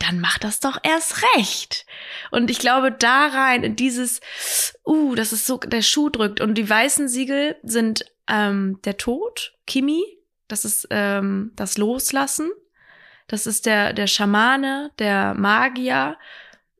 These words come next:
das ist das, ähm, Siegel des Spiegels.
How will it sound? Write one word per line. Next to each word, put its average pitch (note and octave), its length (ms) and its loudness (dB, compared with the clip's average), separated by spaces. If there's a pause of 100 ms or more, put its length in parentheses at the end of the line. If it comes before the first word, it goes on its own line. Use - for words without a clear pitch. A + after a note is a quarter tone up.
(220)
das G3+ 200 -2
ist G#3+ 180 0
das, G3+ 360 0
ähm, G3 440 0
Siegel G3+ 360 -2
des F#3+ 160 -2
Spiegels. D4+ 840 -2